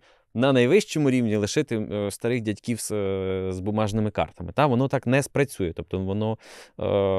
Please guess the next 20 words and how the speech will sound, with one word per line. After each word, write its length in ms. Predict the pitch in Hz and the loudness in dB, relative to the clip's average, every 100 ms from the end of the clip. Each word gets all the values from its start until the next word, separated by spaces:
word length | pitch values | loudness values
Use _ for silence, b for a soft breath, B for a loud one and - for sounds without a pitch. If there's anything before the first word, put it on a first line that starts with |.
| 95 92 90 87 | 2 0 0 0
ну, 240 | 90 110 69 | 0 0 0
і 120 | 98 | 2
далі 260 | 117 117 | 4 4
будуть 300 | 98 101 95 | 2 0 -2
військові 320 | 98 - 110 104 | -4 0 0 0
сприймати 460 | - 98 117 - | -2 -2 -2 -2
це 100 | - | -4
як 120 | 101 | -4
якісь 240 | 95 - 98 | -4 -6 -4
хіпстерські 520 | - 101 110 - 95 | -4 -4 -6 -6 -4
на-, 180 | 95 92 | -4 -4
на-, 140 | 95 | -4
напрацювання, 720 | 92 95 104 - 104 135 143 95 | -2 -2 -2 -2 0 0 0 0
які 260 | 92 107 | -2 -4
там 300 | - 95 92 | -2 -2 -2
от 200 | 90 - | -4 -4
якісь 360 | 90 85 95 - | -6 -4 -6 -6
от 180 | 85 98 | -2 -2
ета 180 | 90 | 0
молодьож. 520 | 101 101 104 98 98 | 0 2 2 2 0